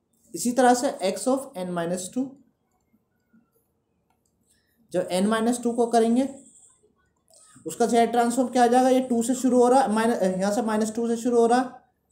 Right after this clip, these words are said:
तो पहली चीज़ तो same जो हम वहाँ पे लिखते थे shifting property से।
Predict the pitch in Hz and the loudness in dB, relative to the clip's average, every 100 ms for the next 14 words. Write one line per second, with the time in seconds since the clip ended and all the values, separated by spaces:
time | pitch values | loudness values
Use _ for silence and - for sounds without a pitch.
0 | _ - _ 190 190 190 220 233 247 240 | _ -20 _ -12 -2 0 0 0 -2 -2
1 | 254 254 185 151 151 170 196 208 202 156 | -2 -2 -4 -4 -6 -2 0 0 -4 -6
2 | 160 156 160 151 190 214 214 175 180 165 | -6 -4 -4 -4 -6 -6 -6 -6 -6 -6
3 | 151 131 131 123 120 127 | -6 -4 -6 -8 -10 -14